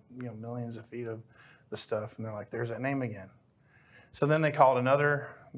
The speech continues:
supplier, backup supplier that's gonna actually supply the products for the show, and then I would just be doing the installs for 'em.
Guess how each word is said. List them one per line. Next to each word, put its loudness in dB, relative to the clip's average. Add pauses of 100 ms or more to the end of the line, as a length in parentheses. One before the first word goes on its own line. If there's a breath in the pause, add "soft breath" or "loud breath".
(120)
supplier, 2
backup 6
supplier 2
that's -8
gonna -2
actually -2
supply 0
the -4
products 2
for -8
the -6
show, -4 (340 loud breath)
and -2
then 2
I 4
would -2
just -12
be -10
doing -6
the -8
installs -2
for -14
'em. -18